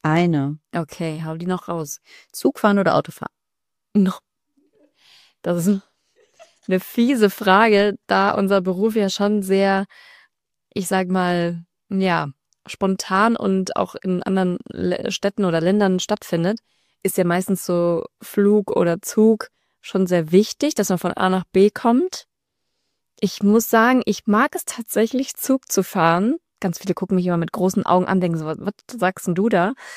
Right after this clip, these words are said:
Speaker 2: Aber ich finde, da komme ich manchmal richtig runter, kann so produktiv sein. Aber letztendlich bin ich jetzt auch zu den letzten Jobs meistens mit dem Auto gefahren, weil du bist einfach flexibler. Und du bist dann, du kannst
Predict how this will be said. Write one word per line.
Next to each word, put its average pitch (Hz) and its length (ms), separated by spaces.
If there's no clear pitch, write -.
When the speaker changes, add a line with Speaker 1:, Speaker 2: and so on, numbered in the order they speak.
Speaker 2:
Aber 196 180
ich 208 160
finde, 240 240
da 190 120
komme 220 260
ich 202 80
manchmal 202 260
richtig 196 300
runter, 240 340
kann 196 220
so 180 100
produktiv 190 540
sein. 233 260
Aber 196 180
letztendlich 190 540
bin 175 80
ich 165 60
jetzt - 120
auch 175 220
zu - 120
den 170 80
letzten 165 320
Jobs - 260
meistens 165 340
mit 165 80
dem 165 160
Auto 185 280
gefahren, 175 420
weil 170 80
du 165 80
bist - 180
einfach 175 240
flexibler. 180 600
Und 185 180
du 175 80
bist 185 220
dann, 180 160
du 175 60
kannst 180 260